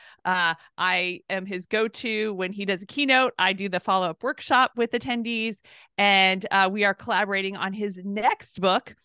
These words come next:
that is coming out in December twenty twenty-four, tentatively titled All In: How to Get Your Employees to Act Like Owners.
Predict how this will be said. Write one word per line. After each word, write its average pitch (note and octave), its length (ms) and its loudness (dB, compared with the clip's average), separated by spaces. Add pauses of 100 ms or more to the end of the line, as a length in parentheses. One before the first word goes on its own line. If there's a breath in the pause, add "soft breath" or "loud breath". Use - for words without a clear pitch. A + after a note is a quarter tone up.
(320 soft breath)
that G3+ 180 0
is G3 100 -4
coming G#3+ 400 -6
out F#3+ 460 0
in G3 340 0 (100)
December G3 680 0 (280 loud breath)
twenty A3 440 -4
twenty-four, G3 880 2 (300 loud breath)
tentatively G3+ 640 0
titled F3+ 640 0
All F3+ 280 6
In: F3 300 -2
How F#3 240 -2
to F3+ 80 -2
Get E3+ 240 -10
Your E3 120 -2
Employees E3 460 -4
to - 80 -4
Act D3+ 220 -2
Like D3+ 220 -2
Owners. - 580 -6